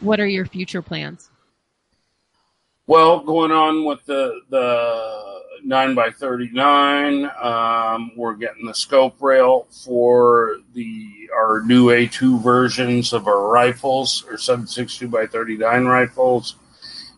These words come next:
Speaker 2: And then I'm gonna move on towards, uh, updating parts and s-, things like that.
Speaker 1: Very nice.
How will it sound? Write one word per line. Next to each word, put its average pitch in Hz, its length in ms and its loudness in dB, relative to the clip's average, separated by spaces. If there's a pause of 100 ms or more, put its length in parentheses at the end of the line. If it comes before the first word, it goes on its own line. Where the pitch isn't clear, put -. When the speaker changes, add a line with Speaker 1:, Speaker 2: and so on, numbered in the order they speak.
Speaker 2:
And 113 640 0 (160)
then 117 480 2
I'm 117 380 0
gonna 113 580 0
move 123 420 4
on 117 640 2 (220)
towards, 113 840 0
uh, 107 640 2
updating 110 640 0
parts 113 580 0
and 98 100 -16
s-, - 120 -10
things 104 400 -8
like 101 260 0
that. 95 360 -2 (680)
Speaker 1:
Very 180 180 -14
nice. 165 380 -18